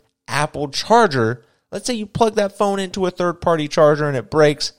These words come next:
that might break your warranty. Because guess what? You used a third-party charger. I'm not a fan of this. I really am not. If A-, Apple was the first to push U S B C on laptops, and for that I'm grateful. I think U S B C is the future,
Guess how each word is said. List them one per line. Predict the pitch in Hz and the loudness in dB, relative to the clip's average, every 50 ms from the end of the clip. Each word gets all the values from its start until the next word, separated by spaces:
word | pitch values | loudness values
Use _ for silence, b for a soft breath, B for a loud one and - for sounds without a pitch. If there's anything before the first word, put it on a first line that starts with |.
| _ _ - | _ _ -2
that | - 131 139 | 0 0 0
might | 135 123 123 120 | 2 2 0 0
break | 110 107 107 101 98 - | 0 -2 -2 -2 -2 -4
your | 110 98 | -6 -6
warranty. | 92 90 87 73 69 - - - - - 127 _ _ _ _ _ | -6 -6 -8 -10 -12 -14 -16 -16 -14 -16 -18 _ _ _ _ _
Because | - 113 107 - 120 107 101 | -8 -6 -4 -2 -4 -2 0
guess | - 202 196 196 - | 2 2 2 2 0
what? | 160 156 147 151 143 - - b b b b b | 0 4 4 4 4 2 -8 b b b b b
You | b 151 | b -4
used | 170 160 127 127 143 143 - 143 | -2 0 0 0 0 0 2 2
a | 143 139 | 2 0
third-party | - - 98 104 113 117 113 - - - 98 104 101 104 104 101 | 0 -4 -2 0 0 -2 -2 -6 -10 -4 -2 -2 0 -2 -4 -6
charger. | - - - - 110 113 101 90 92 - - - - _ _ _ _ _ _ _ _ _ _ _ _ _ _ _ _ _ _ - | -10 -12 -8 -2 2 2 2 0 -2 -10 -12 -14 -18 _ _ _ _ _ _ _ _ _ _ _ _ _ _ _ _ _ _ -10
I'm | - 117 120 | -6 -2 0
not | 127 139 139 | 2 2 2
a | 139 | 0
fan | - 147 127 117 | 0 -2 0 0
of | 113 | 2
this. | 107 107 110 104 - - - _ _ _ _ _ _ _ _ | 2 2 2 2 -2 -4 -6 _ _ _ _ _ _ _ _
I | - 104 | -6 -6
really | 104 101 104 120 127 127 123 117 | -4 -2 -2 -2 -2 -2 -2 -4
am | 110 101 | -4 -4
not. | 92 95 95 98 95 92 - - _ _ _ _ _ | -2 0 0 0 0 -2 -6 -14 _ _ _ _ _
If | - 107 104 - - - | -6 -6 -6 -6 -8 -8
A-, | - - - - - | -6 -6 -6 -6 -8
Apple | - 170 180 - 190 175 | -6 -6 -4 -4 -2 -4
was | 165 143 | -4 -4
the | 127 | -6
first | 117 - 123 117 - - | -8 -6 -6 -6 -6 -8
to | |
push | 101 - 120 110 - - | -6 -4 -4 -4 -4 -4
U | 104 104 | -4 -4
S | 101 - | -4 -6
B | - - 110 95 | -8 -8 -6 -6
C | - - 104 | -4 -4 -4
on | 101 95 | -6 -6
laptops, | 92 92 92 92 - - 107 92 95 - - | -6 -6 -8 -6 -6 -6 -4 -4 -4 -8 -10
and | 101 - | -14 -10
for | - 113 | -6 -4
that | 120 123 120 | -4 -4 -4
I'm | 113 107 | -6 -6
grateful. | - 117 107 92 - - - - | -6 -6 -6 -6 -8 -14 -16 -14
I | - | -10
think | - 120 107 98 - | -10 -10 -10 -8 -6
U | 113 107 | -6 -6
S | 101 | -6
B | - - 104 | -6 -8 -10
C | 98 - - 98 98 - - | -10 -10 -10 -12 -14 -10 -6
is | 139 165 160 143 | -6 -6 -4 -4
the | 143 135 | -6 -6
future, | - 135 131 131 131 - 156 151 151 147 | -6 -6 -6 -6 -4 -2 0 0 0 -2